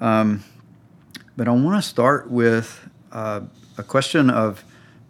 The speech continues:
posture. Um, it seems to me that we could say,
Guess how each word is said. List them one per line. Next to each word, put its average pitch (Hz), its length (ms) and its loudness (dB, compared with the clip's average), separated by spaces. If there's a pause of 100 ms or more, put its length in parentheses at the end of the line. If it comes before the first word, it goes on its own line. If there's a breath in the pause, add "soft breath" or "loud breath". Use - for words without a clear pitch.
posture. 104 800 -4 (440 soft breath)
Um, 107 600 -2 (140)
it 120 200 2
seems 147 340 4
to 131 100 2
me 110 260 4
that 107 240 0
we 113 120 -2
could 107 220 -6
say, 104 640 0